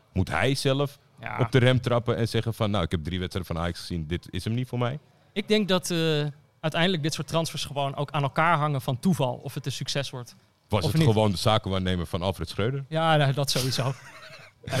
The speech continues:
Speaker 2: Bessie heeft ook een beetje pech gehad, denk ik. Ik gun het hem wel dat het, eh, helemaal goed komt. En ik zeg dus toppie. Ik denk dat hij het, eh, de
Speaker 1: Vind
Speaker 2: voeding
Speaker 1: ik
Speaker 2: goed
Speaker 1: leuk
Speaker 2: gaat
Speaker 1: voor
Speaker 2: doen.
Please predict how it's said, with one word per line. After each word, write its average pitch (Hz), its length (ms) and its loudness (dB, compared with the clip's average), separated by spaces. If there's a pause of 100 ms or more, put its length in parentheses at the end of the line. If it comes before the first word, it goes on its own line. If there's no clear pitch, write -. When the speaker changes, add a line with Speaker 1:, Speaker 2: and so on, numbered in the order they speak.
Speaker 2:
Bessie 220 280 4
heeft 220 140 2
ook 226 100 -2
een 202 80 -2
beetje 180 200 0
pech 165 240 2
gehad, 110 240 -4
denk 110 160 -10
ik. 120 140 -6
Ik 135 100 -6
gun 208 160 2
het 208 100 2
hem 175 160 2
wel 156 160 4
dat 151 120 0
het, 139 140 -6
eh, 147 60 -2
helemaal 139 220 0
goed - 200 -4
komt. 120 240 -10
En 156 80 -2
ik 170 100 0
zeg 247 160 0
dus - 180 0
toppie. 117 380 2
Ik 143 120 -6
denk 180 140 2
dat 170 80 0
hij 170 160 2
het, 165 160 -4
eh, 170 60 -2
de 156 240 -2 (360)
Speaker 1:
Vind 143 120 -6
Speaker 2:
voeding 170 140 4
Speaker 1:
ik 143 140 4
Speaker 2:
goed - 20 8
Speaker 1:
leuk 123 120 8
Speaker 2:
gaat 139 100 2
Speaker 1:
voor 90 100 2
Speaker 2:
doen. 82 80 -2